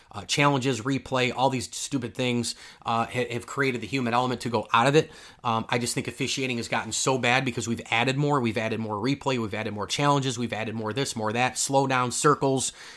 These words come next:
uh, freeze frames. Uh, it's just gotten so bad. I'd rather have the human element and have people screw up a couple of times. And I gotta tell you, and, I, and I've been doing this with people on text, social media, whatever. I don't ever remember a time,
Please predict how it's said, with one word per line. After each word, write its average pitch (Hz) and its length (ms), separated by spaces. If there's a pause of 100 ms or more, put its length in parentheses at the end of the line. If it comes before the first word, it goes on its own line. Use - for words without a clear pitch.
uh, 110 140
freeze 147 360
frames. 127 540 (320)
Uh, 117 240
it's 127 120
just - 160
gotten 117 220
so 131 240
bad. 120 380 (200)
I'd 131 140
rather 127 200
have 120 120
the 113 80
human 123 260
element 123 280
and 113 80
have 113 160
people 113 200
screw 131 280
up 117 100
a 117 60
couple 107 260
of 98 60
times. 107 240
And 123 100
I 175 60
gotta 175 100
tell 143 220
you, 110 80
and, 110 80
I, 113 60
and 117 340
I've 131 100
been 131 160
doing 123 220
this 117 180
with 110 160
people 120 240
on 107 140
text, - 340
social 113 280
media, 120 260
whatever. 110 320 (760)
I 151 80
don't 175 180
ever 151 180
remember 131 280
a 113 60
time, 101 320